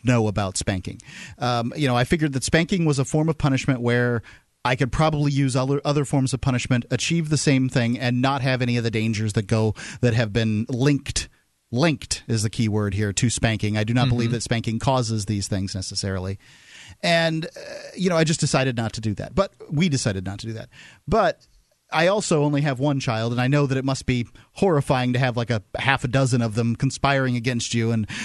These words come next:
Speaker 1: warring amongst themselves and doing what they do.
Speaker 2: <laughs>
Speaker 1: Um, and so I, I, I can understand why some parents resort to this. I just don't think that it's the best form of punishment. I think it should be used, if it's used,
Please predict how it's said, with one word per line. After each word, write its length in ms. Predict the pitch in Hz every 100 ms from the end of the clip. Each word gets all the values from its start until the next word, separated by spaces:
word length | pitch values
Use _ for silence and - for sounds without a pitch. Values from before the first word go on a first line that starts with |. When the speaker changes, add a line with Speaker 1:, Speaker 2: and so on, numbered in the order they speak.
| 151
Speaker 1:
warring 380 | 131 147 143 135
amongst 320 | 127 123 -
themselves 500 | 117 - 120 117 117
and 100 | 117
doing 220 | 131 120
what 140 | 120
they 120 | 120 113
do. 320 | 151 151 - 339
Speaker 2:
<laughs> 40 | - 311 -
Speaker 1:
Um, 380 | - 151 143 143 156
and 360 | 147 139 135
so 360 | 123 156 139 131
I, 300 | 139 151 139 120 - -
I, 160 | 151
I 120 | 139 147
can 180 | 190
understand 520 | 185 175 147 202 160 147
why 180 | 143
some 220 | 139 160 143
parents 380 | 156 135 -
resort 400 | 127 117 214 277 -
to 80 |
this. 300 | 143 117 113 -
I 80 | 127
just 240 | 120 165
don't 220 | - 139 -
think 200 | 135 -
that 100 | 113
it's 180 | 110
the 140 | - 110
best 520 | 95 120 110 - - - - - _
form 400 | - 123 107 107
of 200 | - 110
punishment. 380 | 135 120 - 95
I 40 |
think 140 | 113 110
it 60 |
should 140 | - 113
be 80 |
used, 320 | 110 110 107 -
if 180 | 196 185
it's 180 | 143 127
used, 320 | 113 110